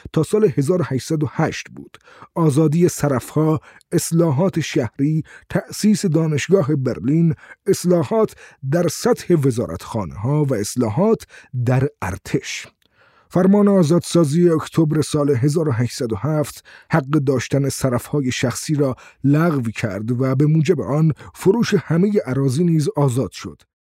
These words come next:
اما این قانون نتوانست مانند فرانسه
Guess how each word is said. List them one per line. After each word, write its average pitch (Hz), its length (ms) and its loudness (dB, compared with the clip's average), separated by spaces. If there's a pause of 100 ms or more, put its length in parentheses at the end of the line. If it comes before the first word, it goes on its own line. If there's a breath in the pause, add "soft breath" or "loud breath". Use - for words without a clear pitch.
(540)
اما 180 420 4
این 170 240 2
قانون 170 440 2
نتوانست 120 640 -4
مانند 160 380 2
فرانسه 131 720 -2